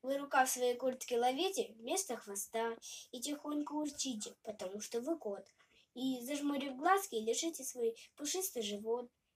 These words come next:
Я поставлю вам на этом блюдце с молоком. Надо, дядя, вот так изогнуться и лакать языком. А потом я возьму вас в охапку, и, и вы завьётесь в клубок, как удав.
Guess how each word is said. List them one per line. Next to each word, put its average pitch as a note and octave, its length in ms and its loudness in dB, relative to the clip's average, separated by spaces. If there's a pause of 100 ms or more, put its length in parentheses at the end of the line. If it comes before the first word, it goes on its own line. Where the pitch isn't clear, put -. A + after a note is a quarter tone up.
(100)
Я C4 100 -2
поставлю C4+ 640 -2
вам C4 200 -2
на B3+ 140 0
этом A#3+ 320 -6
блюдце F4 540 4 (400)
с - 120 -10
молоком. B3 720 4 (240)
Надо, B3+ 340 2
дядя, B3 440 0
вот C4+ 180 -8
так A3 320 2
изогнуться A3 1040 -2 (360)
и B3 260 -4
лакать G#3+ 480 -2
языком. A#3 840 2 (300)
А A3 100 -6
потом B3 440 0
я A#3+ 200 0
возьму B3 440 0
вас A#3 240 -2
в A#3 80 -4
охапку, A#3 720 4 (320)
и, A#3+ 220 -6 (160)
и A#3 240 -6 (200)
вы A#3+ 520 0
завьётесь A#3+ 640 0
в - 100 -14
клубок, A3+ 560 0 (100)
как G4 240 8
удав. G#3 440 2